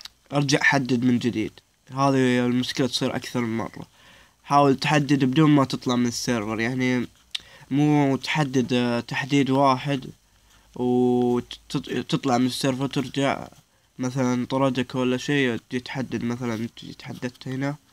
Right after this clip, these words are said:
تجي تحدد هنا. اوكي، الحين را-،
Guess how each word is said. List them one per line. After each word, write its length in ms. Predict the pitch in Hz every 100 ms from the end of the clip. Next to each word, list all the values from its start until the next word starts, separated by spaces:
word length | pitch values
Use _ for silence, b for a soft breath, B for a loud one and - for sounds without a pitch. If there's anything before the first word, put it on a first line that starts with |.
| B B B
تجي 200 | 123 127
تحدد 440 | - 131 117 117
هنا. 260 | 123 110 113 - - _ _ _ _ _ _ _ - _ b b b b b -
اوكي، 600 | - 180 165 160 160 156
الحين 320 | 147 156 147 135
را-، 760 | 127 113 113 113 113 107 101